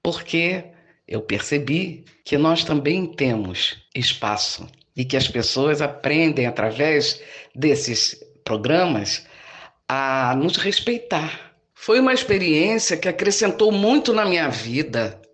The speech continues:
profissional e pessoal. Fui convidada a participar de vários eventos ano passado.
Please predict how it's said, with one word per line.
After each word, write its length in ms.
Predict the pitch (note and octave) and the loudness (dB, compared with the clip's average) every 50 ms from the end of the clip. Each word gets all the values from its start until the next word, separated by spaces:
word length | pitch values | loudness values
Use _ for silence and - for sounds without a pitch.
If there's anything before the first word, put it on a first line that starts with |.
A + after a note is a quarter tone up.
| _ _ | _ _
profissional 840 | - G3+ G3+ G#3 - G3+ - - D3+ C#3+ C#3+ D3 D#3+ F3+ G#3+ - - - | -2 0 0 0 0 0 0 2 2 2 2 4 4 4 2 2 0 -2
e 100 | A3+ B3+ | -2 -2
pessoal. 840 | - - B3+ B3 - - - B3 G3 C3+ A2 A2 - - - - - - _ _ - - | 0 0 0 0 0 0 2 2 4 4 4 2 2 -2 -6 -14 -20 -20 _ _ -10 -2
Fui 160 | - A#3 A3 | 0 0 2
convidada 1000 | - G#3 G3 D#3+ D#3+ C#3+ B2+ B2 C3 C3+ C#3+ E3 E3 C#3+ C3 B2 A#2+ - - - | 2 2 4 4 4 4 2 2 0 0 0 0 0 0 0 0 -2 -4 -6 -4
a 80 | C3+ | -4
participar 720 | C3+ C3 C3 C3 - - - D3+ C#3+ - - C3+ C#3 C#3+ C#3+ | -2 -2 -2 -2 -2 -2 -2 -2 -2 -2 -2 -2 -2 -2 -2
de 80 | B2+ | -4
vários 420 | A#2+ A2+ C#3 D3+ F3+ F#3+ F#3 D#3 D3+ | -6 -4 -2 0 0 0 0 0 0
eventos 840 | C#3+ A2+ A2 A#2 A2+ A#2+ B2 A#2+ - - F2+ - - - - - - - _ _ | 0 0 2 2 2 2 0 0 -4 -4 -2 -2 -2 -2 -4 -10 -18 -20 _ _
ano 160 | B2+ C3 C3 | 0 0 0
passado. 680 | B2+ B2+ A#2 A#2+ - - - A2+ A2+ A2+ A2 F#2+ F2 E2 | 2 0 0 0 0 0 0 0 0 0 -2 -4 -6 -10